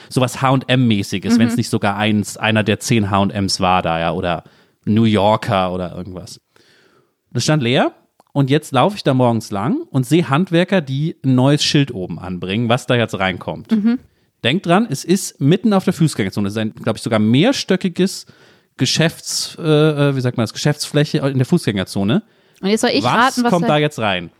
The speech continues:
Speaker 1: Genau, was ist super, super gegenwärtig
Speaker 2: Oh Gott.
Speaker 1: im Jahr zweitausendzwanzig, was da reinkommt?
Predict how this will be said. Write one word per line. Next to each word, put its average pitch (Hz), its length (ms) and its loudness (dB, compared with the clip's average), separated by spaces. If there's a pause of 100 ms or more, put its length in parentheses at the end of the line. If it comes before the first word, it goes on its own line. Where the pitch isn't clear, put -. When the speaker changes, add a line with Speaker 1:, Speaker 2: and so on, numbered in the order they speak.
(260)
Speaker 1:
Genau, 107 280 0
was 170 300 0
ist - 340 -4 (680)
super, 214 560 -2
super 180 260 0
gegenwärtig 151 720 -2
Speaker 2:
Oh 185 60 0
Gott. 175 100 -2
Speaker 1:
im 131 240 0
Jahr 127 240 0
zweitausendzwanzig, 139 640 0
was 135 80 -4
da 127 80 -4
reinkommt? 156 240 0